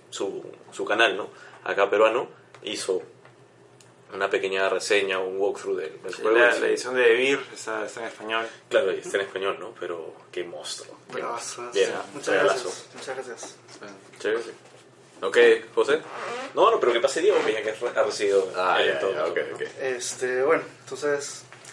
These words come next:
Speaker 3: este, este regalo es más, más que nada con todas las cosas que mi amigo secreto nos ha estado contando sobre su, su vida lúdica, este, su labor de evangelizador de la,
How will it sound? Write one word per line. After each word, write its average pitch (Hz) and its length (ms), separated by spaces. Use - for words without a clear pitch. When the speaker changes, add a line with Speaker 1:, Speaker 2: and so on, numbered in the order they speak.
Speaker 3:
este, 156 580
este 156 680
regalo 170 360
es 175 200
más, 165 360
más 175 120
que 185 100
nada 180 400
con 147 180
todas 170 140
las 170 80
cosas 131 200
que 131 400
mi 123 120
amigo 143 200
secreto 139 320
nos 131 160
ha 131 40
estado 135 260
contando 127 440
sobre 113 280
su, - 460
su 123 100
vida 135 180
lúdica, 139 460
este, 120 480
su 131 140
labor 131 460
de 123 380
evangelizador 131 800
de 131 100
la, 120 320